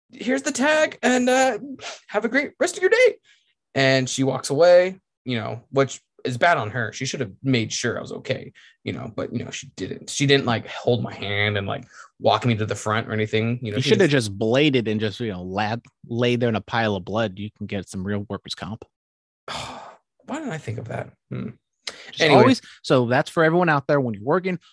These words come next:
Speaker 2: always carry a spare razor blade in your pocket so you can gig yourself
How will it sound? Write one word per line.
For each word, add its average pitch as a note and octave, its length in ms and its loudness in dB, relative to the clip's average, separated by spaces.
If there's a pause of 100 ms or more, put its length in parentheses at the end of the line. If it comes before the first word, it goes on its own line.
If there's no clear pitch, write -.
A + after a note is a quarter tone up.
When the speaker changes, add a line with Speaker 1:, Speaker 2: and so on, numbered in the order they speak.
(140)
Speaker 2:
always D#3 300 -2
carry D3+ 400 -2
a - 20 -6
spare B2 360 -6
razor D#3 300 -2
blade D3 200 -2
in C3+ 60 -8
your C3 100 -6
pocket C3 440 -8 (360)
so - 140 -12
you G2+ 100 -8
can G2 220 -8
gig D3+ 220 2
yourself C3+ 460 2